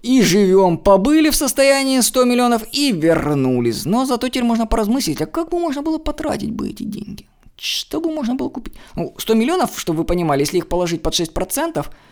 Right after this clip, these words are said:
это, как же я считал, по пятьсот тысяч в месяц получается. Ну, вот, в принципе, одними процентами. То есть, уж можно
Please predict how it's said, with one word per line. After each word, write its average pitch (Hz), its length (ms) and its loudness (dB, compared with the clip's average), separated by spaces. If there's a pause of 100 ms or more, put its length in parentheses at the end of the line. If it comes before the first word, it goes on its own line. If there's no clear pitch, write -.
(440)
это, 202 560 -2 (180)
как - 200 -20
же 196 80 -8
я 196 60 -8
считал, - 440 -10 (560)
по 339 80 -2
пятьсот 277 300 -4
тысяч 254 160 -2
в 247 40 -2
месяц 160 300 0
получается. 127 500 -4
Ну, 233 80 0
вот, 370 140 -2
в - 20 -18
принципе, 170 560 -2
одними 165 400 0
процентами. 156 540 -4
То - 120 -8
есть, 320 120 -8
уж 320 160 -4
можно 170 440 -6